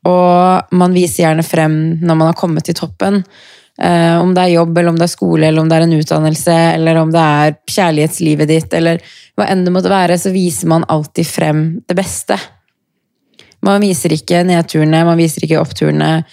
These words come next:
man viser ikke hva det har kostet å komme seg dit, man vet, viser ikke stresset,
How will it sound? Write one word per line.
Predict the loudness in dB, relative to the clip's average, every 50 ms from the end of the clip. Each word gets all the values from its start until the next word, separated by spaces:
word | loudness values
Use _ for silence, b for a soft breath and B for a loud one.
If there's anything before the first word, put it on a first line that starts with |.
| b b b b _
man | -2 0 2 2
viser | 0 0 0 -2 -2
ikke | 0 0 0
hva | 2 2
det | 0 0
har | -2
kostet | -4 -6 -6 -6 -6 -4 -4 -4
å | -2 -2
komme | 0 0 0 0 0
seg | 0 0 2
dit, | 2 0 0 0 0
man | 2 2 2 2
vet, | 2 0 0 -2 -4 -2
viser | -2 -2 0 -2 -2 -4
ikke | -4 -4 -6 -6
stresset, | -6 -6 -6 -6 -6 -8 -8 -4 -2 -2 0 -2 -4